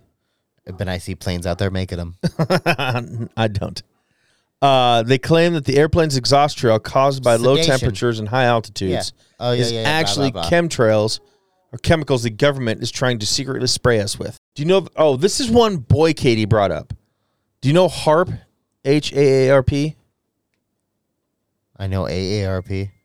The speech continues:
Speaker 2: I know A A R P too. I don't remember what he said harp stood for, but it's, like, a corporation. And he read somewhere that harp creates hurricanes and tornadoes.
Speaker 1: Um, pass.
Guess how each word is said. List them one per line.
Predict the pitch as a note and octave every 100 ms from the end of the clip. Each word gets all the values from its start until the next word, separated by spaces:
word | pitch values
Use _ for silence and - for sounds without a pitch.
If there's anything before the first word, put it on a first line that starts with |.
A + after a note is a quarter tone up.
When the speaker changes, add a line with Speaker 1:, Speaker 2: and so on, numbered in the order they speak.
| _
Speaker 2:
I | -
know | B2+
A | A#2+ B2 A2+
A | A2
R |
P | G#2 G#2+
too. | - G#2 _ _ _ _ _ _
I | D3
don't | D3 F3
remember | F3 F3
what |
he | D#3+
said | F3+
harp | C3+ - D3+ -
stood | - C3
for, | - A2 G#2
but | G#2+
it's, | B2 A#2
like, | C3+ A#2
a |
corporation. | - D3+ C#3+ D3 C3+ - A#2 A#2 _ _ _ _ _ _ _ -
And | C3+
he | C3
read | D3 D3 C3+
somewhere | D3+ C#3 C3+ C3
that | - B2 B2 A2+ _ _ _ -
harp | - F#3+ D#3+ B2 - _ -
creates | - C#3+ B2 B2
hurricanes | D3 C#3+ - C#3 C3+
and | B2
tornadoes. | A#2 B2+ A2 G#2 - - - - _ _ _ _ _ -
Speaker 1:
Um, | B2 B2 A#2+ A#2 G#2+ _ _ _ _ _ _ _ _ _ _ _ _ _ _ _ _ _ _ _ _ _
pass. | F2+ D#2+ D2+ - -